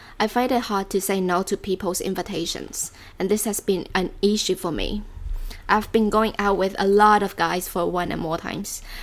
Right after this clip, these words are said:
and most of them would keep asking me out, but I'm not that interested. I don't want to go out with these people because I think they'll get the wrong idea that I'm interested in them. Don't get me wrong,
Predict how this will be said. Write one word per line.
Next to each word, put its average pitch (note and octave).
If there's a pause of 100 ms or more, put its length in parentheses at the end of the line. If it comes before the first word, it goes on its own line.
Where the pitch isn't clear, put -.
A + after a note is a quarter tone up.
(100)
and G3
most B3+
of C#4+
them F#3
would -
keep G#3
asking F#3+
me -
out, -
but -
I'm G3+
not F3
that -
interested. - (1300)
I C4+
don't F4+
want A4
to F4+
go C4
out A#3+
with G#3
these G#3+
people - (220)
because G#3
I F#3
think G3
they'll F#3
get -
the F#3
wrong F#3
idea E3
that -
I'm E3
interested -
in -
them. G#3 (340)
Don't B3+
get A#3
me F#3+
wrong, -